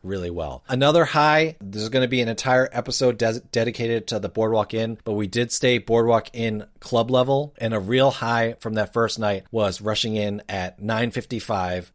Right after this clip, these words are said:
I couldn't tell, Leslie, if they made me feel like they knew who we were already or not, um, when I checked in at the front desk or whatever. I don't know if they're, like, texting each other behind and stuff like that, but between when I got to the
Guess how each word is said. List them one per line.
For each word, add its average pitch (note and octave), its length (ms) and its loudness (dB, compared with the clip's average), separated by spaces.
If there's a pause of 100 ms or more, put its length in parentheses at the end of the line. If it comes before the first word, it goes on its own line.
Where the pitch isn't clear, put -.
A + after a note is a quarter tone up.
I C3 60 -2
couldn't G3 220 2
tell, D#3+ 200 6
Leslie, D#3+ 360 4
if B2+ 120 2
they B2 140 0
made A#2 240 2
me C#3+ 120 0
feel D3+ 180 0
like D3 180 4
they D3 140 0
knew C#3+ 160 0
who D3 120 0
we D3 160 2
were C#3 280 4
already C#3 540 2 (100)
or G#2 180 0
not, G2+ 460 -2 (140)
um, F#2 340 -4
when G2 140 -4
I G2 60 -2
checked - 260 -6
in A2 60 -4
at G2+ 120 -2
the F#2+ 60 -12
front G#2 240 -6
desk G#2+ 240 -2
or B2 60 -2
whatever. B2 400 2
I G#2 120 -2
don't A#2 120 -2
know A2+ 160 2
if - 100 -6
they're, G2 160 -2
like, F2 260 -6
texting - 280 -6
each A2 180 -6
other A2+ 320 -2 (120)
behind A#2 300 -2
and B2 100 -2
stuff B2+ 160 -2
like B2+ 120 0
that, C#3+ 200 2
but A2 120 0
between D#3+ 440 0
when C#3+ 140 2
I B2+ 60 4
got B2+ 240 2
to B2+ 140 0
the G#2+ 340 2